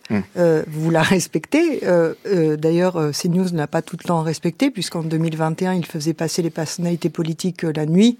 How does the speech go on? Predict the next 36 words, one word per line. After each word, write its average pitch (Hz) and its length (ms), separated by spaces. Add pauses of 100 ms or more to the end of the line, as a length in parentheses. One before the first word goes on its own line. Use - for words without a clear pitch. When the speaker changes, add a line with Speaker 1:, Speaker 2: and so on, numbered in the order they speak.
Speaker 2:
donc, 165 300
Speaker 1:
Hmm. - 20
Speaker 2:
euh, 156 140
enfin, 160 180
de, 151 240
de, 156 240
du, 175 260
de 175 120
la 160 80
majorité 165 520
la 151 120
nuit. 233 240 (560)
Mais 190 200
ce - 160
que 175 140
je 165 60
veux 185 60
dire, 262 140
c'est 214 120
que 185 100
ça 175 160
ne, 170 240
ce - 160
n'est 160 100
pas 170 160
effectif 214 600
pour 175 180
atteindre 175 460
son - 160
but, 208 380
qui - 140
est 185 40
d'assurer 180 600
le 247 100
pluralisme 185 720
interne. 165 560